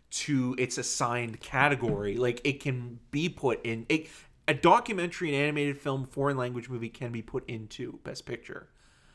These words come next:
Um, it can also be nominated for directing. Like, it's, there, there's no rules that say that that can't happen.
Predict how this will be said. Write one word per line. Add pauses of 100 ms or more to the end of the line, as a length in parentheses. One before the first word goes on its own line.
(180)
Um,
it
can
also
be
nominated
for
directing.
Like,
it's,
there,
there's
no
rules
that
say
that
that
can't (480)
happen.